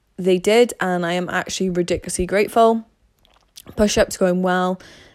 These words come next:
Uh, whatever happens, though, I've learned a lot about myself. It was a massive fall on the face, but it was a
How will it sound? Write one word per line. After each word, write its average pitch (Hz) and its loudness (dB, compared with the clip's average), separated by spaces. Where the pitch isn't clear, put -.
Uh, - 4
whatever 254 4
happens, 196 -4
though, 190 4
I've 180 -2
learned 185 0
a 175 -4
lot 180 2
about - 0
myself. 185 0
It 185 -2
was 190 0
a 190 -4
massive 180 -6
fall 170 -2
on 175 -8
the 175 -10
face, 196 2
but 170 2
it 175 2
was 165 0
a 165 0